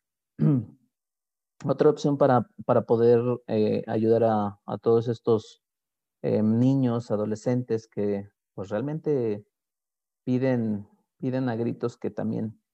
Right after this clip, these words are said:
sí se incluyan, pero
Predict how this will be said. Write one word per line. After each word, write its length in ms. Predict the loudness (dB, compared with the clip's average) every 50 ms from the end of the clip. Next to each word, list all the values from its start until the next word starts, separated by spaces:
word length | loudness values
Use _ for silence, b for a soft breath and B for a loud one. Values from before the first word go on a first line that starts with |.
| _ _ _ _ _ -10
sí 320 | -4 -2 -2 -2 -2 -6 -10
se 180 | -14 -12 -10
incluyan, 600 | -8 -8 -6 -4 -4 -4 -2 -2 -4 -4 -6 -10 _ _ _ _ _ _ _ _ _ _ _
pero 760 | -4 -2 -2 -2 0 0 0 0 0 0 -2 -4 -6 -8 -12